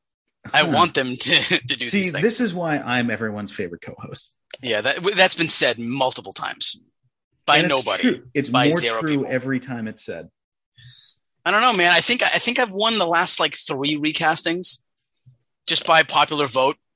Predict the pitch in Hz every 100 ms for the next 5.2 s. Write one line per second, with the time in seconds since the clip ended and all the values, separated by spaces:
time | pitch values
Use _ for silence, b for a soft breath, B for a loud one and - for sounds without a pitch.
0 | - 131 120 143 127 127 127 131 107 120
1 | 131 156 185 _ 110 123 - - 131 160
2 | 180 139 120 104 - - - 120 - 113
3 | 131 - 117 135 127 127 120 120 117 123
4 | - - _ _ _ _ _ _ - 135
5 | 131